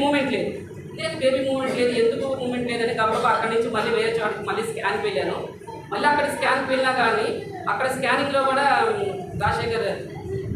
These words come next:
మళ్ళీ బేబీ డెత్ అయిందమ్మా" అన్నారు.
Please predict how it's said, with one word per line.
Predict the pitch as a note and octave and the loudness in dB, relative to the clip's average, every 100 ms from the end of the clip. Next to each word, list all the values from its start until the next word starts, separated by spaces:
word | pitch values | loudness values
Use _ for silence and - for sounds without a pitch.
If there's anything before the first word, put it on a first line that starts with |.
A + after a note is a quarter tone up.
| G4 - - - - G4 | -6 0 2 2 -2 -2
మళ్ళీ | A3+ | 2
బేబీ | A3+ A3 - G#3+ G3+ | 4 4 2 2 2
డెత్ | - - | 2 0
అయిందమ్మా" | G3+ F#3 E3+ F#3+ - F3+ - - - - - | 0 -2 -2 -2 -2 -2 -4 -8 -10 -12 -6
అన్నారు. | F4 - | -4 -4